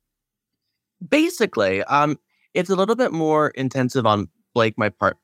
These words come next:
my boyfriend's, um, part, 'cause, like, Blake goes out almost every single day to, like, exercise Ted and brush Ted and ride Ted and, like, takes care of him, like, health-wise stuff. Um, but he does what's called boarding his horse, where, like, they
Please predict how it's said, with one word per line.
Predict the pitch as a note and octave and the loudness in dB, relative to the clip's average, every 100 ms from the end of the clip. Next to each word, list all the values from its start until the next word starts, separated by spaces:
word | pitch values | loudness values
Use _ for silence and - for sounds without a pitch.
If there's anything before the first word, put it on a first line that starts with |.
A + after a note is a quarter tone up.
| - | -2
my | G#2+ | -2
boyfriend's, | G2 G2+ A#2 G#2 G#2 - | 0 0 0 0 0 0
um, | G2 F#2+ F#2 F#2+ - | 2 2 0 -2 -2
part, | G2 F2+ _ _ _ _ - | 0 0 _ _ _ _ -6
'cause, | B2+ | 0
like, | A#2+ A#2 | 0 2
Blake | F3+ G#3 | 0 2
goes | G3 D#3 | 0 2
out | C3+ | 2
almost | A#2 A#2 G#2 | 2 -2 -2
every | G2+ G#2 | -4 -4
single | - G#2 G2+ | -2 -2 0
day | G#2 F#2+ G2 | 2 2 0
to, | - | -2
like, | G2+ F2+ - _ - | -2 -2 -4 _ -6
exercise | B2+ - C#3 C#3 B2 A#2+ - | -6 -2 0 2 2 0 -4
Ted | C#3 B2 B2 A#2+ A#2+ A#2 | -2 0 0 0 -2 -4
and | G#2 G2 | -6 -2
brush | B2 A#2 - | -2 -2 -12
Ted | B2 A#2 A2 A2 A2 _ _ - | -4 0 0 0 -2 _ _ -10
and | G#2 G2 | -4 0
ride | A#2 A#2+ A#2 | 2 0 -2
Ted | B2+ A#2 A2 A2+ G#2 | -2 0 0 -2 -4
and, | - G#2 | -4 -2
like, | F#2+ G2 _ _ | 0 -2 _ _
takes | - A#2 - | -8 -8 -6
care | C3 A#2 A2+ | 0 2 2
of | G2+ | 0
him, | A2+ G2+ | -2 0
like, | F#2 F#2 - | 0 -2 -2
health-wise | D#3 D#3+ D#3 D3 | -2 2 0 0
stuff. | - D#3+ D3+ D#3+ _ _ _ _ - B2+ | 0 -2 -2 _ _ _ _ _ -6 -2
Um, | B2 A2+ G#2+ _ _ | 0 -2 -6 _ _
but | - C3+ | 0 0
he | F3+ | 2
does | E3 D3+ | 0 2
what's | C#3 | -4
called | - A#2+ A#2+ | 0 -2 0
boarding | G#2 G2+ A#2+ C#3 | -2 0 0 -4
his | D3+ D3+ | -4 -4
horse, | E3+ F#3 G#3+ - _ _ - | 0 0 -2 -10 _ _ 0
where, | A#2+ A2 | 2 4
like, | G#2 G2+ _ _ _ - | 0 -2 _ _ _ 0
they | B2 A#2 A2+ | 2 2 -2